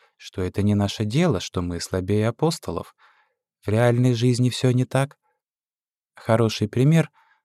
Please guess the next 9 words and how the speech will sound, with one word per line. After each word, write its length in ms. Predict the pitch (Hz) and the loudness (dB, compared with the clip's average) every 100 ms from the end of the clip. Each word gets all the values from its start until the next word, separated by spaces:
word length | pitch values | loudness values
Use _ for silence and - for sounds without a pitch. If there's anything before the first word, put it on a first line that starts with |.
| _ | _
когда 420 | - 107 107 110 | -2 2 6 6
в 60 | 104 | 6
Великий 480 | 95 107 104 - 98 | 2 2 2 0 -4
Четверг 480 | 101 - 104 98 - | -4 0 0 0 -2
патриарх 600 | 104 104 104 101 101 - | -4 2 4 2 0 -8
умывает 560 | 101 104 101 101 95 - | -2 0 2 2 0 0
ноги 260 | 117 117 | -2 0
избранным 600 | 117 - 110 104 107 101 98 | -2 -2 -4 0 2 2 0
пресвитерам. 760 | - 120 110 85 - 85 85 | -2 -2 -2 -4 -4 -10 -10